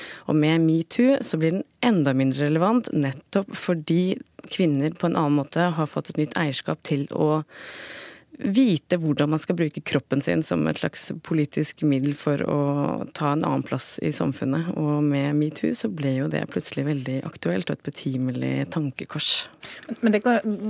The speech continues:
Speaker 2: kan vi vel kanskje si er den, liksom, den store overordnede trenden, men mange kvinner kjøper jo, eh, undertøy med blonder og spiler og push-up,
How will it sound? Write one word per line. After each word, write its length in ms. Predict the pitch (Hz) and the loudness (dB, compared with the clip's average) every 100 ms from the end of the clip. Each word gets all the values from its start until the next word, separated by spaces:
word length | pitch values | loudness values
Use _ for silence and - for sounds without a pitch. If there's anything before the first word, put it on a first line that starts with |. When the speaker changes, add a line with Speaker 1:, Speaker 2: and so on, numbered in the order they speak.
| 214 | 0
Speaker 2:
kan 120 | 220 | 2
vi 140 | 190 180 | 2 2
vel 100 | 196 | 2
kanskje 240 | 202 170 180 | 2 0 2
si 80 | 160 | 4
er 160 | 151 | 4
den, 160 | 160 165 | 0 -2
liksom, 200 | 160 160 | -2 -2
den 120 | 165 160 | -2 -2
store 520 | - 208 160 143 170 202 | 2 2 4 2 4 4
overordnede 880 | 175 151 131 147 147 127 143 160 156 | 6 4 4 2 0 0 2 2 0
trenden, 560 | 185 143 131 175 180 160 151 | 0 2 2 2 2 4 4
men 320 | 165 196 147 127 _ _ _ - | 4 4 2 -4 _ _ _ 0
mange 360 | 196 180 147 165 - | 2 4 2 0 2
kvinner 400 | 202 143 135 160 | 2 4 4 2
kjøper 480 | - 175 120 - | 2 2 0 2
jo, 120 | 147 160 160 - | 4 4 0 -2
eh, 440 | 165 151 147 147 165 | 2 4 4 2 2
undertøy 480 | 139 127 - 143 143 | 0 -2 0 2 2
med 240 | 143 135 | 2 2
blonder 360 | 139 131 127 135 | 2 2 2 0
og 40 | |
spiler 460 | 135 147 135 127 123 | 0 0 0 2 2
og 260 | 127 127 127 | 2 2 0
push-up, 360 | 127 - 127 | -4 -2 -4